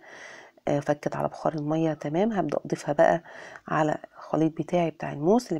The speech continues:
بنجهزه. طبعًا معلقتين الزيت كمان اللي في الشوكولاتة بيدوا تماسك مع الشوكولاتة، كل ده بيدي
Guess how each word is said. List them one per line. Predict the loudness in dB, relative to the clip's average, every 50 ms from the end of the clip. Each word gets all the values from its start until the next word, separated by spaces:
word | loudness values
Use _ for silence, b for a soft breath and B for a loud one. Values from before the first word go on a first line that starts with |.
| -4 -6
بنجهزه. | -8 -10 -10 -2 0 2 4 6 6 6 4 2 B B B B B B -4
طبعًا | 0 0 0 0
معلقتين | 0 -2 -2 -4 -4 -2 0 0 0
الزيت | 2 2 0 -2 0
كمان | -2 -2 2 4 4 4 4 2 B B B B B B B B -8 -6
اللي | -6 -6
في | -6
الشوكولاتة | -10 -14 -6 -2 -2 0 0 0 0
بيدوا | 0 0 0 0 -2 -4
تماسك | -2 -2 -2 -2 -2 -4 -8 -12 -10
مع | -12 -12
الشوكولاتة، | -10 -12 -14 -10 -8 -6 -4 -4 -4 -4 -6 -6
كل | -4 -4 -2 0
ده | 0 2
بيدي | 2 2 0 0 0 -2 -4